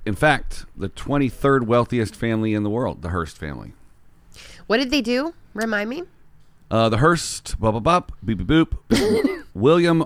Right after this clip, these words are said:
Speaker 1: Randolph Hearst started the family fortune when he took control of the San Francisco Examiner from his
Speaker 2: Mm.
Speaker 1: father in nineteen eighty, and, whoa, excuse me, eighteen eighty-seven.
Speaker 2: So he was a publisher.
Speaker 1: That's right. William's,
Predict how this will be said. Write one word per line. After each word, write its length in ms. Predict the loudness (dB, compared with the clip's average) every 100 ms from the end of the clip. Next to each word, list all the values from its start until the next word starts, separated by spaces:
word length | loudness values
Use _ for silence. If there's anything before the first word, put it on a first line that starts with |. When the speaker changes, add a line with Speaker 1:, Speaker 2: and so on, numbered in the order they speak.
| -2
Speaker 1:
Randolph 640 | -4 0 2 4 4 2 0
Hearst 480 | -2 -2 -2 -10 -12
started 380 | -2 2 2 2
the 80 |
family 280 | -2 0 0
fortune 380 | 0 -2 0 0
when 100 | 0
he 60 | 0
took 160 | -2
control 440 | -2 -2 0 0 0
of 100 | -4
the 80 | -8
San 280 | -4 -4 -2
Francisco 520 | -4 -4 -6 -4 -4
Examiner 720 | -4 -4 0 0 0 -2 -6 -10 -20 _ _
from 180 | 2 4
his 180 | 4 2
Speaker 2:
Mm. 60 |
Speaker 1:
father 560 | 2 4 4 2 -2 -4 _ _ -20 -20 -20 _ _ _ _ _ _ _ -6
in 140 | 0
nineteen 360 | 2 2 2 2
eighty, 280 | 2 0 -4 0
and, 220 | 0 4
whoa, 500 | 4 6 4 0 -10 _
excuse 260 | -4 -2 2
me, 160 | 0 -2 -2
eighteen 420 | -2 0 -2 0
eighty-seven. 680 | 0 0 -4 -4 -4 -6 -12 -18 _ -20 _ -20 -20 -14
Speaker 2:
So 280 | -6 -2 -2
he 100 | -2
was 120 | -4
a 60 |
publisher. 560 | -4 -4 -4 -8 -10 -18 _ _ -8
Speaker 1:
That's 160 | 0
right. 180 | 2 2
William's, 380 | 4 4 4 2